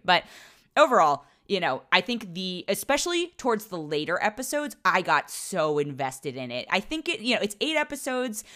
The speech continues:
which very Chinese, but I think it maybe could have been six, honestly. But I wasn't ever bored by it. I think maybe tonally, some of the moments may have been a little more dramatic than they were intending them to be, but Michelle Yeoh is just so compelling in this, and, like,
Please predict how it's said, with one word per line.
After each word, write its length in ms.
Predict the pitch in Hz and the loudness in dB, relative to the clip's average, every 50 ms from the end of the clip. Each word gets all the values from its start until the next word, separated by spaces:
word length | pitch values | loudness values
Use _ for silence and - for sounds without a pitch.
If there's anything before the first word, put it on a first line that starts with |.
| - _ - | -20 _ -6
which 180 | 202 202 - | -6 -6 -4
very 180 | - 196 180 190 | -4 -2 -2 -2
Chinese, 300 | 208 247 208 156 139 - - - - | -2 -4 -6 -8 -10 -12 -16 -16 -6
but 160 | 202 220 - - | -2 -2 0 0
I 60 | 240 | -2
think 240 | 220 - 311 277 - | -4 -6 -10 -10 -10
it 80 | - | -10
maybe 160 | 247 240 214 | -8 -8 -8
could 140 | 247 - 240 | -8 -8 -10
have 60 | 226 | -10
been 100 | 220 214 | -10 -12
six, 280 | 208 - 226 220 - - - | -14 -14 -16 -16 -16 -12 -8
honestly. 460 | - 214 220 220 - - 262 254 254 - _ _ - | -6 -6 -6 -6 -6 -8 -6 -8 -8 -10 _ _ 0
But 240 | 202 220 190 147 - _ _ - | 2 2 2 2 -2 _ _ 4
I 80 | 269 | 6
wasn't 240 | 320 370 392 349 - | 6 4 2 2 2
ever 120 | 285 262 | 2 2
bored 360 | 247 175 196 185 170 170 160 - | 2 2 2 2 2 2 2 2
by 160 | 175 160 156 | 2 2 2
it. 260 | 151 156 160 156 - - - | 0 -2 -2 -4 -6 -2 -2
I 60 | 277 | 0
think 180 | - 403 - 349 | 0 0 0 0
maybe 520 | 294 311 302 294 285 233 - 139 165 - _ | 0 0 0 0 0 -2 -4 -10 -18 -18 _
tonally, 500 | - 214 254 240 233 247 247 269 285 262 - _ | -4 -2 -2 -2 0 -2 -4 -4 -6 -8 -10 _
some 180 | - - 226 | -6 -4 -4
of 40 | 214 | -2
the 60 | 220 | -2
moments 300 | 214 196 196 196 190 - | -2 -2 -2 -4 -6 -6
may 140 | 202 196 185 | -6 -4 -4
have 100 | 180 - | -4 -6
been 100 | 190 180 | -6 -6
a 80 | - - | -6 -6
little 180 | 180 196 214 | -2 0 0
more 200 | 208 202 196 196 | 0 0 0 -2
dramatic 400 | 190 - 175 165 156 160 160 - | -4 -4 -4 -4 -2 -2 -4 -4
than 140 | - 180 170 | -6 -6 -4
they 100 | 160 151 | -2 -2
were 100 | 151 147 | -2 -2
intending 480 | - 156 156 147 - 180 170 175 196 196 | -4 -6 -8 -10 -10 -10 -8 -8 -6 -6
them 160 | 196 202 208 | -6 -6 -6
to 80 | 214 | -6
be, 160 | 226 220 233 240 | -4 -6 -6 -2
but 220 | 208 190 160 - - - - - | -2 -2 -2 -2 -4 -12 -6 -4
Michelle 400 | 226 226 226 - 294 277 294 294 | -2 0 0 0 2 0 2 2
Yeoh 360 | 254 185 156 135 131 139 - _ | 2 2 2 2 0 -2 -6 _
is 280 | - 180 165 - - - _ _ _ | -6 -6 -6 -6 -10 -16 _ _ _
just 360 | - 202 175 - - - - | -4 -4 -4 -4 -8 -14 -14
so 320 | - - - - 165 156 | -12 -8 -4 -2 -2 -2
compelling 580 | 175 - - 214 208 - - 151 160 160 170 170 | -2 -4 -6 -6 -6 -4 -4 -4 -4 -4 -6 -6
in 160 | 131 185 190 | -8 -6 -6
this, 240 | 202 202 202 - - | -4 -4 -6 -6 -8
and, 140 | - - 147 | -10 -12 -10
like, 180 | 139 - - | -10 -12 -12